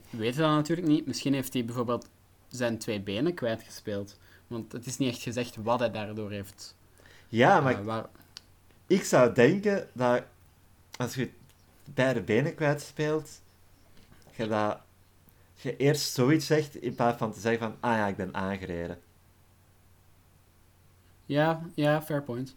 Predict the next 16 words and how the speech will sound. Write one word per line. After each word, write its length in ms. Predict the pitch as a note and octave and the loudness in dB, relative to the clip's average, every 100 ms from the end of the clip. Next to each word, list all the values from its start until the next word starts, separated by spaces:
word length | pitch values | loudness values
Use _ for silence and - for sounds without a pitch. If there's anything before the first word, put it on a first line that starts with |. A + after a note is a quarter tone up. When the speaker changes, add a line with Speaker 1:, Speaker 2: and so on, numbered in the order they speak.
| - | -18
Speaker 1:
is 120 | - | -14
waar. 240 | A2 A2+ - _ _ _ _ - - - _ _ _ _ _ - | -12 -14 -18 _ _ _ _ -20 -20 -20 _ _ _ _ _ -8
Eh, 200 | C3+ - - _ - - | -6 -6 -10 _ -20 -12
ik 120 | - | -2
vind 140 | F3 F3+ | 2 2
ook 80 | |
dat 80 | A3 | 0
het 80 | A3 | 2
een 60 | G#3 | 2
beetje 240 | E3+ C#3 | 2 -2
klinkt 520 | - B2+ D#3 E3+ - | -2 2 2 2 -2
alsof 360 | D3+ C#3 C#3+ C#3 | 0 2 0 -2
dat, 400 | A#2+ B2 A#2 A2+ - - - - - - | -2 0 0 -4 -10 -20 -12 -10 -10 -8
hè, 240 | C#3 D#3+ - C#3+ C3+ - - - | -4 -4 -6 -16 -16 -18 -20 -8
deze 240 | B2+ B2+ | -6 -2
exchange 800 | B2 - - - C3+ B2+ B2 - | -4 -2 -4 -2 -2 0 0 -2